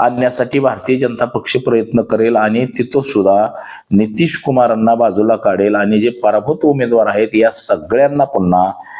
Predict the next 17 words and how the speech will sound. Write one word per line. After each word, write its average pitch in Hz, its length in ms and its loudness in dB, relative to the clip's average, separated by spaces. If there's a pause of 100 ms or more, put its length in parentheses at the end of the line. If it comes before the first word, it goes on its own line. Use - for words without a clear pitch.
(300)
भारतीय 107 500 0
जनता 117 260 -2
पक्षामध्ये 98 480 0
प्रवेश 80 340 0
दिला 65 260 0
जाईल. 69 180 0 (580)
परंतु 196 320 0
आता 185 540 0 (480)
<clears throat> - 360 0
महाराष्ट्रामध्ये 139 1000 0
असं 143 240 0
झालेलं 110 360 2
आहे 107 100 2
की 143 280 0
दोनशे, 147 440 0 (720)
अ, - 60 2
अ, 117 480 2